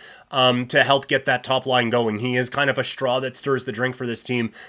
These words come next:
So being in the penalty box for four minutes doesn't necessarily help that. So it wasn't anything I loved. I, I wasn't,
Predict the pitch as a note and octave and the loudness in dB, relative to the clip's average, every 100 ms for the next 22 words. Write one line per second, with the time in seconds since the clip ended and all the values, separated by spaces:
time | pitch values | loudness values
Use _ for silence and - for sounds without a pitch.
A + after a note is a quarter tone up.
0 | - - F3 E3 D#3 C#3 B2 F3 F3+ F3+ | -4 4 6 6 4 -4 -4 0 2 4
1 | E3 D3 C3 - D#3+ D3 D3 D#3+ D#3+ C3+ | 2 0 -4 -4 -2 0 2 2 2 2
2 | C3 - A#2+ - C3 E3+ F#3 D3 - - | 2 0 -6 2 2 4 4 2 -2 -14
3 | - - D3+ E3 C3+ C#3+ C#3 B2+ C3 B2 | -6 2 2 2 0 0 0 0 2 2
4 | A#2 G#2+ A#2 - F#2+ - A3+ A#3+ C4+ G#3+ | 0 0 -2 -4 -6 0 4 8 8 8
5 | G#3 F3 E3+ D#3 D3 B2+ B2+ A#2 B2 C#3+ | 4 4 4 4 6 6 8 6 6 6
6 | D#3 D3 C#3+ B2 G#2+ | 6 6 6 4 -4